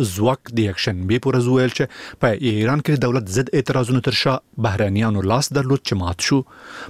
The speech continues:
په هغه بیان کې چې دغه ځواک خپور کړی ویل شوي چې د ایران د سپاه پاسداران ځواک د په لسګونو زرو بسیجیانو،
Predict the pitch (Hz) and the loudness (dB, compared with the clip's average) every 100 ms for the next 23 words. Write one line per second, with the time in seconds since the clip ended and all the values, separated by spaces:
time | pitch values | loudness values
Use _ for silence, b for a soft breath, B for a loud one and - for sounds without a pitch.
0 | - 98 104 98 104 120 113 127 113 98 | -2 0 0 0 0 0 -2 -2 0 0
1 | 90 92 110 - - 95 - 107 98 95 | 0 0 0 -2 -4 -2 0 0 0 0
2 | 95 - 131 135 135 - - - 117 113 | 0 0 0 0 -4 -6 -14 0 2 2
3 | 120 123 127 120 127 123 120 117 110 113 | 2 2 0 0 0 0 0 0 0 2
4 | 123 123 98 95 120 139 - 120 110 101 | 2 2 0 0 0 0 -2 -2 0 0
5 | - 101 104 92 107 170 113 110 95 98 | 0 0 0 -2 0 2 2 0 0 -2
6 | - 101 - - 127 139 | 0 -2 0 0 2 2